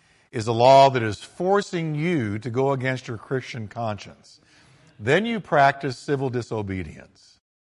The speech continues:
Say, "I, I'm sorry," like Peter said to the Sanhedrin, the legal authorities of his day. He said, "We must obey God rather than men." He said, if somebody walked in tonight, authority figures, police,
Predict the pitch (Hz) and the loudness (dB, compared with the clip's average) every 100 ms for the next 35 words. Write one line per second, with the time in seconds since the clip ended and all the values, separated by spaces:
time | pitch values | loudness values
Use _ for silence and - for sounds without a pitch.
0 | _ _ _ - 113 107 120 117 101 - | _ _ _ -4 2 2 0 -6 -6 2
1 | 127 139 151 170 - - _ _ 113 113 | 6 6 4 0 -6 -20 _ _ -6 -6
2 | - 135 131 - 131 127 131 123 120 - | -4 -4 -2 -2 -2 -2 -4 -4 -6 -12
3 | _ _ - 104 104 123 117 117 131 139 | _ _ -12 -10 -6 -4 -4 -4 -4 -6
4 | 156 160 - _ _ _ 95 120 127 123 | -8 -12 -18 _ _ _ -6 -4 -4 -4
5 | 131 127 127 117 117 131 135 127 123 147 | -2 -2 -4 -6 -4 -2 -2 -4 -4 2
6 | 139 98 87 85 _ _ _ _ 135 175 | 4 2 -2 -10 _ _ _ _ -6 -4
7 | 165 139 120 113 101 87 71 64 69 _ | -2 -2 0 0 0 -2 -4 -14 -20 _
8 | _ _ _ _ - 104 110 107 101 90 | _ _ _ _ -2 2 2 0 -6 -8
9 | 82 82 73 - _ _ _ _ - - | -8 -12 -18 -20 _ _ _ _ -20 -12
10 | 107 117 - 151 156 139 139 135 139 139 | -8 -6 -4 0 2 4 4 4 -4 -4
11 | 139 107 107 - _ _ _ _ _ _ | -2 0 -2 -6 _ _ _ _ _ _
12 | _ _ _ _ - - 139 131 104 110 | _ _ _ _ -12 -2 0 0 -2 -6
13 | 101 104 - 131 135 123 - | -8 -8 -8 -6 -4 -6 -10